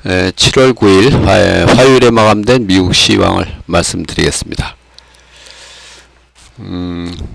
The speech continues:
이날은, 음, 이 장중에 이 컴퓨터가 이제 업데이트 하느냐고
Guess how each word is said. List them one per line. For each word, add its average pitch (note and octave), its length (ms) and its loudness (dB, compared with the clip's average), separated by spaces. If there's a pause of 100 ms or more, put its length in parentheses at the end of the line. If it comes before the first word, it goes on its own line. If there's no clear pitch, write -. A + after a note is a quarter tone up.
(1040)
이날은, A2 800 0 (260)
음, F2+ 640 -10 (1900)
이 F2 560 -8 (2000)
장중에 A2+ 840 0 (800)
이 A2 240 -6 (1900)
컴퓨터가 D3 440 0
이제 C3 160 0
업데이트 A#2 580 0
하느냐고 A2+ 640 2